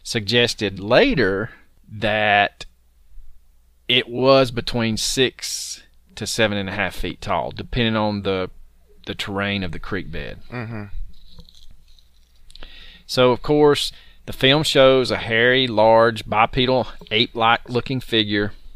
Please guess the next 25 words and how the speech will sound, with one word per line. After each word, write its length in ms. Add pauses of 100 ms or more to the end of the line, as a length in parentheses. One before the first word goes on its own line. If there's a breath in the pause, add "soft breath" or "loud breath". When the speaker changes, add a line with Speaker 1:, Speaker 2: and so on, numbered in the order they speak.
(540)
Speaker 1:
with, 400
uh, 240
short 380
black 320
hair 320
covering 380
most 260
of 60
its 100
body, 400
including 500
its 320
prominent 680
breasts. 560 (1300 soft breath)
The 60
figure 300
in 120
the 60
film 360
generally 420
matches 520
all 300
of 100
the 60
descriptions 720